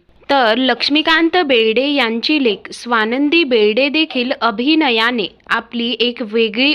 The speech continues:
ओळख निर्माण करण्याचा प्रयत्न करत आहे. स्वानंदी एक अभिनेत्री आहे आणि तिने काही मराठी चित्रपटांमध्ये कामही केलं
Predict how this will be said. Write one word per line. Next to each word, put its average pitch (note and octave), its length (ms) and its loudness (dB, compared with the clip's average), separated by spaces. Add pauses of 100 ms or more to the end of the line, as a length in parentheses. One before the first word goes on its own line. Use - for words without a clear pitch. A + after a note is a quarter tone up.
ओळख A#3+ 420 0
निर्माण A#3+ 440 0
करण्याचा D#4 600 0
प्रयत्न A3+ 600 -2
करत G#3 400 -2
आहे. G3 440 -4 (120)
स्वानंदी D4 640 2
एक E4 280 2
अभिनेत्री B3 680 0
आहे F#3+ 380 -2 (180)
आणि A#3 420 0
तिने A3 280 -2
काही A3 420 -2
मराठी A3 580 -2
चित्रपटांमध्ये B3+ 1040 -2
कामही B3 580 -2
केलं G#3+ 360 -2